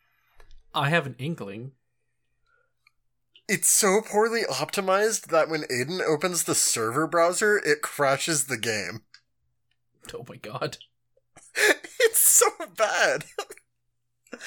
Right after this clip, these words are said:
Speaker 2: Like, I literally, like, they cannot open the server browser, so I have to, I have to join the server first and invite them,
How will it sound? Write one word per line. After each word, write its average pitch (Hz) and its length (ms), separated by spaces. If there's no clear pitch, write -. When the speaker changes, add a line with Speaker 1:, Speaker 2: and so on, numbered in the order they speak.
Speaker 2:
Like, 220 220
I 220 80
literally, 226 600
like, 180 280
they 165 140
cannot 214 520
open 170 240
the 160 80
server 151 380
browser, 113 580
so 196 320
I 165 120
have 165 320
to, 185 200
I 175 340
have 165 200
to 151 100
join 143 260
the 131 60
server 135 340
first 143 420
and 143 140
invite 131 500
them, 123 320